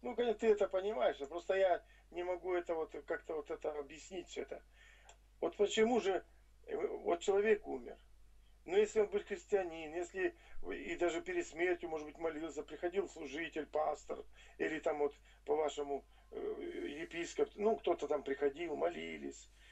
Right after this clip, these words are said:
и он отошёл, всё так хорошо. А зачем ещё и поминать как-то? Ну вот что такое поминание вообще?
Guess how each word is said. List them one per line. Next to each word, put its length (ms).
и 80
он 140
отошёл, 720
всё 220
так 240
хорошо. 580
А 100
зачем 380
ещё 300
и 180
поминать 600
как-то? 380
Ну 160
вот 180
что 140
такое 240
поминание 640
вообще? 300